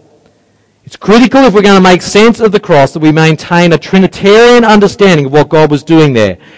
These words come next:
As Father, Son, and Spirit, three distinct persons, each fully God, but part of one God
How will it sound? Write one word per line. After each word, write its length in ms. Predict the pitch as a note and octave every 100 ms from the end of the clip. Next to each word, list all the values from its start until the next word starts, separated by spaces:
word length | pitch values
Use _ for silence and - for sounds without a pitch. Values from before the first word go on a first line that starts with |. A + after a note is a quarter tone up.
| _
As 240 | C#3+ C3+ -
Father, 540 | - E3 G3+ G#3+ A3
Son, 320 | - G3+ G#3
and 120 | G#3
Spirit, 520 | - - B2+ G2 F2 _ _ _ _
three 340 | - F3+ G#3+
distinct 680 | F3+ F3+ - G3 A#3+ A#3+ -
persons, 560 | F#3+ D#3+ B2+ A#2+ A2+ -
each 380 | G#3 B3 - -
fully 420 | - G#3 G#3 F#3+
God, 520 | C3+ A2 G#2 A2 - _ _ _ _ -
but 160 | B2+
part 300 | - D#3 C#3+
of 240 | C#3 C3+ B2+
one 420 | C3 E3 E3 D#3+
God 560 | B2+ A2 F2+ E2 E2